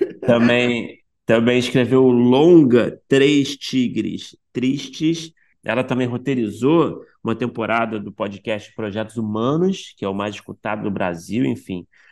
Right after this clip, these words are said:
São diversos gêneros, diversos formatos, diversos projetos. A Tainá tem muita experiência aí como roteirista e a gente pôde perceber isso na conversa com ela. Foi um papo super informativo, foi divertido também, né? Foi um bate-papo, daqueles bate-papo, assim, de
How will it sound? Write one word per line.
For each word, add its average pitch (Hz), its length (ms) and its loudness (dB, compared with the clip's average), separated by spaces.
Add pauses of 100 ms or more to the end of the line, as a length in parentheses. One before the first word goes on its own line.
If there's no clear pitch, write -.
(280)
São 135 80 -2
diversos 131 420 -2
gêneros, 143 420 2
diversos 113 420 -4
formatos, 110 600 -8
diversos 101 360 -8
projetos. 104 680 -2
A 98 80 -4
Tainá 101 520 -6 (300)
tem 110 100 -4
muita 127 180 -2
experiência 113 840 -2
aí 98 80 -8
como 90 180 -12
roteirista 104 840 -4 (500)
e - 80 -2
a 101 40 4
gente 107 320 -4
pôde 110 260 -2
perceber 101 500 -4
isso 95 300 -4
na 90 60 -8
conversa - 480 -10
com - 180 -6
ela. 107 400 -2 (440)
Foi 113 100 0
um 107 140 -2
papo 107 340 -4
super 131 380 -4
informativo, 117 960 0
foi - 140 0
divertido 214 540 0
também, 131 260 0
né? 127 260 -4
Foi 107 80 -20
um 110 60 -8
bate-papo, 117 640 -6
daqueles 107 300 -8
bate-papo, 104 680 -6
assim, 98 280 -10
de 90 240 -10